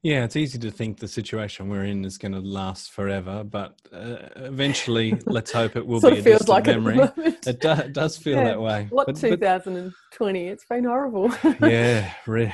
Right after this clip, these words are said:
Speaker 1: control alt delete or restart
Speaker 2: Yeah,
Speaker 1: or something.
Speaker 2: yeah.
Speaker 1: But yeah, so I think the longer there is a lockdown, certainly like with Victoria, um, we could expect people to be looking a little bit more afield, but eventually it will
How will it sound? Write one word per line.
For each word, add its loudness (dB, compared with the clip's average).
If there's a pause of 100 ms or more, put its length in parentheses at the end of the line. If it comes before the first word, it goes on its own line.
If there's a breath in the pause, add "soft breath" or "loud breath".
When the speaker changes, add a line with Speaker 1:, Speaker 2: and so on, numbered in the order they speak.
(120)
Speaker 1:
control 2
alt 0
delete 0
or -4
restart 0
Speaker 2:
Yeah, -2
Speaker 1:
or -2
something. -2
Speaker 2:
yeah. -6 (260 loud breath)
Speaker 1:
But 0
yeah, 0
so 2
I 4
think -2
the -2
longer 0
there -2
is -2
a 0
lockdown, -4
certainly -6 (240)
like -14
with -14
Victoria, -6 (220)
um, -4
we -6
could -8
expect -10
people -8
to -10
be -6
looking -4
a -4
little -4
bit -8
more -6
afield, -8
but -4
eventually -4
it -6
will -6